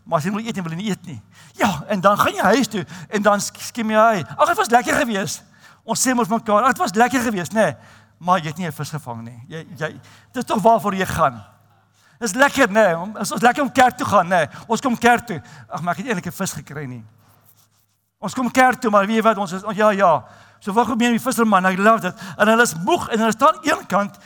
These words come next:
en, en die Here g-, sê toe vir Simon, ehm, eh,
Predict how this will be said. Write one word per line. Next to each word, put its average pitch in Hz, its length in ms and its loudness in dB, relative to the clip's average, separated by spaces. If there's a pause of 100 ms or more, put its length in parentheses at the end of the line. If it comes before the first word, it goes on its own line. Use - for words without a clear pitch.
(220)
en, 208 320 0
en 214 180 -4
die 202 120 -2
Here 302 260 0
g-, - 160 -8 (100)
sê 240 220 -4
toe 247 140 -6
vir 208 120 -4
Simon, 220 460 0 (380)
ehm, 175 260 -2 (160)
eh, 165 160 0